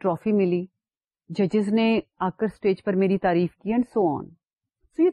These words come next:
think about several incidents in your life which were as-, associated with success in your life۔ اور جب آپ اس کے بارے میں سوچتے ہیں تو پھر آپ کی سیلف ایفیکیسی جو ہے وہ ہائی ہو جاتی ہے۔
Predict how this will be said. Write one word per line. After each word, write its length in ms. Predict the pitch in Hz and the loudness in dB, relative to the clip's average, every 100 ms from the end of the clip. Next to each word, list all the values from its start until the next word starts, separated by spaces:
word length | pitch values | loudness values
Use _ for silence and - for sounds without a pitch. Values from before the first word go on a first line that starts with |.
| - | 2
think 300 | 403 339 202 | 2 2 2
about 180 | 202 202 - - | 2 0 -2 -2
several 340 | 185 190 185 | 0 2 2
incidents 680 | 240 - 196 185 175 - _ _ - 262 | 2 0 0 2 2 -2 _ _ -2 2
in 160 | 262 | 4
your 200 | 269 208 | 4 2
life 600 | 175 160 160 - _ - | 2 2 0 -4 _ -8
which 200 | 196 190 | -6 -2
were 80 | 190 - | -2 -2
as-, 280 | 185 - - | -8 -10 -16
associated 680 | - - 214 - 233 226 190 | -8 -4 -4 0 0 0 0
with 120 | 165 | -2
success 600 | 160 - - - 170 160 | -4 -10 -10 -6 -4 -4
in 60 | 143 | -2
your 140 | 147 | -2
life۔ 260 | - - - _ _ _ _ _ _ _ _ | -4 -12 -18 _ _ _ _ _ _ _ _
اور 100 | 196 | -2
جب 160 | 185 190 | 2 0
آپ 60 | 190 | -2
اس 120 | - | -4
کے 100 | 269 | 0
بارے 240 | 233 220 | 0 2
میں 220 | 208 208 196 _ - | 2 2 -2 _ -4
سوچتے 360 | 214 196 - 240 | -2 -2 -2 0
ہیں 260 | 202 180 180 _ _ | 4 2 0 _ _
تو 60 | 185 | -10
پھر 160 | - 180 | -4 -2
آپ 180 | 160 | -2
کی 80 | - - | -6 -6
سیلف 140 | 170 156 | -4 -4
ایفیکیسی 540 | - - 156 151 - 151 | -8 -8 -6 -6 -6 -8
جو 140 | 156 | -4
ہے 60 | 151 | -4
وہ 160 | 147 151 | -4 -2
ہائی 140 | 147 | 0
ہو 140 | 151 | 0
جاتی 440 | 135 82 - 139 147 | -4 -8 -12 -12 -12
ہے۔ 240 | - _ | -14 _